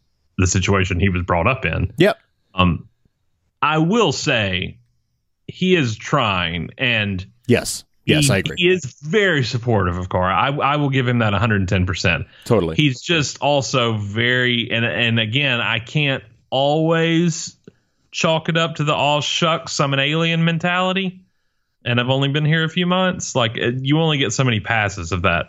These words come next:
Speaker 1: with me. Um, and it, it feels like that card gets used a lot for him.
Speaker 2: Mm.
Speaker 1: Um,
Speaker 2: It
Speaker 1: whether
Speaker 2: does.
Speaker 1: I don't know how to say the word anonymously,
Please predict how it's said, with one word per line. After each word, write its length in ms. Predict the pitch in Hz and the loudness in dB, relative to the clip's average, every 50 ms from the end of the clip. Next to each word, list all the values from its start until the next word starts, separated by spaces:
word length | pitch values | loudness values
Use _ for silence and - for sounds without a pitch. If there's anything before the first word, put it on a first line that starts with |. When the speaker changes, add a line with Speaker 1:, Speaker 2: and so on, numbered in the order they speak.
| _ - | _ 0
Speaker 1:
with 200 | 104 92 - - | 0 0 2 0
me. 320 | 82 80 - - - - - _ _ _ _ _ _ _ _ _ _ - | 0 0 0 -4 -6 -8 -10 _ _ _ _ _ _ _ _ _ _ -2
Um, 560 | 107 104 101 95 92 92 90 87 95 107 - - _ _ _ _ _ _ - - _ _ _ - | 0 0 2 2 2 2 0 0 -2 -4 -8 -14 _ _ _ _ _ _ -20 -20 _ _ _ -2
and 240 | 107 107 104 104 104 | 0 2 4 4 4
it, 180 | 110 110 - | 2 2 0
it 240 | 71 92 120 117 117 | 2 0 0 0 0
feels 240 | - - 151 143 131 | -2 -2 0 2 2
like 160 | 131 120 113 113 | 2 2 2 0
that 160 | 107 - - | -2 -4 -2
card 300 | - 120 113 104 101 87 | 0 0 0 0 0 -2
gets 220 | 95 78 76 - - | -2 -4 -4 -2 0
used 480 | 98 98 92 92 87 82 - - - - 92 - - - _ - | 0 2 2 2 2 0 -2 0 -2 -2 -2 -2 -8 -16 _ -2
a 60 | 92 | 0
lot 440 | 92 87 87 85 82 82 - - - - - | 2 2 2 2 2 0 -2 -4 -8 -12 -8
for 160 | - - - 90 | -2 0 0 0
him. 420 | 87 85 82 85 90 - - - - - | 2 0 0 0 0 -2 -2 -4 -4 -2
Speaker 2:
Mm. 360 | 104 101 98 95 92 92 90 - _ _ _ _ _ _ _ - | 0 0 2 2 2 0 -2 -6 _ _ _ _ _ _ _ -8
Speaker 1:
Um, 240 | - - 117 131 - - _ _ _ _ _ - - 135 | -4 -4 -4 -4 -6 -12 _ _ _ _ _ -14 -8 -4
Speaker 2:
It 60 | 131 104 | 0 2
Speaker 1:
whether 180 | 104 104 104 - | 4 4 4 4
Speaker 2:
does. 480 | 175 151 147 147 139 - - - - _ _ _ _ | 4 4 4 2 2 -2 -6 -12 -14 _ _ _ _
Speaker 1:
I 120 | 110 110 117 | -2 0 0
don't 160 | 117 113 113 | 0 0 0
know 120 | 113 107 | 0 2
how 120 | 104 110 104 | 2 0 0
to 120 | 104 92 | 0 -2
say 220 | 92 - 120 107 | -2 -2 0 0
the 80 | 95 101 | 0 0
word 240 | 101 104 107 107 107 | 2 2 2 2 2
anonymously, 1120 | 110 113 131 160 190 202 196 202 196 190 185 185 - - 185 185 175 170 170 170 165 165 | 2 0 2 2 2 2 2 2 2 0 0 -2 -2 -2 0 2 2 2 0 0 0 2